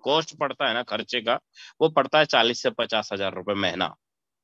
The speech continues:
मतलब अगर आप शहर में रहने जाते हो तो आपको चालीस से पचास हजार रुपए महीना मिलता है।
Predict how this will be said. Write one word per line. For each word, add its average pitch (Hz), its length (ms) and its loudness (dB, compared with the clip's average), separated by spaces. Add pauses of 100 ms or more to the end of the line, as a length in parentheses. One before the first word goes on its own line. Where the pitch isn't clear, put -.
(720)
मतलब 120 440 2
अगर 117 220 4
आप 120 180 2
शहर 120 340 0
में 143 140 2
रहने 110 260 0
जाते 98 280 -4
हो 120 100 -2
तो 147 100 2
आपको 139 200 0
चालीस 127 320 0
से 139 100 -2
पचास 127 300 -2
हजार 113 160 -2
रुपए 127 160 -2
महीना 117 340 0
मिलता 110 380 -2
है। 117 240 2